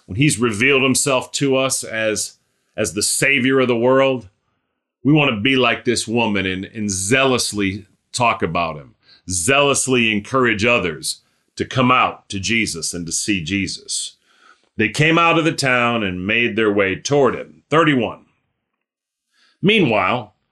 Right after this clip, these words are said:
his disciples urged him, "Rabbi, eat something." Okay? Jesus has, has been doing spiritual work,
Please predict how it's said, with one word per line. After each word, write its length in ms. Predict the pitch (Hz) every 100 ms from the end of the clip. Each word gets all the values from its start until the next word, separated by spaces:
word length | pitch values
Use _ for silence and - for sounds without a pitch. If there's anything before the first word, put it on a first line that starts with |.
| _ _ _ _ -
his 180 | 120
disciples 720 | 107 117 156 143 143 120 - -
urged 420 | 143 156 147 117 101
him, 260 | 95 101
"Rabbi, 640 | 107 123 98 95 95 101 101 _ _ _ _ _ _ _ _ _
eat 240 | 185 185 -
something." 580 | - 101 76 73 - 80 _ _
Okay? 320 | 113 123 120 _ _ _ _ _ _ _ _ _ -
Jesus 480 | 113 185 151 151 147
has, 200 | 131 120
has 180 | 123 113
been 240 | 123 123
doing 240 | 135 127
spiritual 720 | 113 - 170 156 131 117 104 85
work, 400 | 78 - _